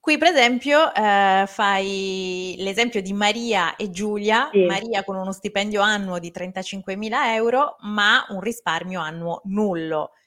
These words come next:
Speaker 1: Giulia invece con uno
Speaker 2: Esatto.
Speaker 1: stipendio più ba-, più basso, ventunomila euro, con un risparmio annuo di tremila euro, in un pack mensile da duecentocinquanta euro.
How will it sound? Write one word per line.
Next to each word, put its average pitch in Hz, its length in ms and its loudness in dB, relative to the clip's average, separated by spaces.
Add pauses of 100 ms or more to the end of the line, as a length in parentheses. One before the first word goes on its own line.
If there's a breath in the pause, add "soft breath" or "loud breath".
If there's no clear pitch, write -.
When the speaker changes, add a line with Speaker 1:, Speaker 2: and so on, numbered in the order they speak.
Speaker 1:
Giulia 208 440 -2
invece 185 320 -2
con 175 100 4
uno 175 120 4
Speaker 2:
Esatto. - 120 -10
Speaker 1:
stipendio 196 320 -2
più 196 120 -6
ba-, 185 260 -2
più 196 160 -10
basso, 214 500 -2
ventunomila 208 760 -2
euro, 240 300 0
con 196 140 -8
un 185 80 -4
risparmio 196 500 -6
annuo 190 400 -6
di 165 160 -16
tremila 214 640 -2
euro, 214 300 -2 (380 soft breath)
in 202 120 -8
un 190 160 -8
pack 196 240 -2
mensile 208 520 -6
da 202 100 -4
duecentocinquanta 175 1200 -4
euro. 156 340 -6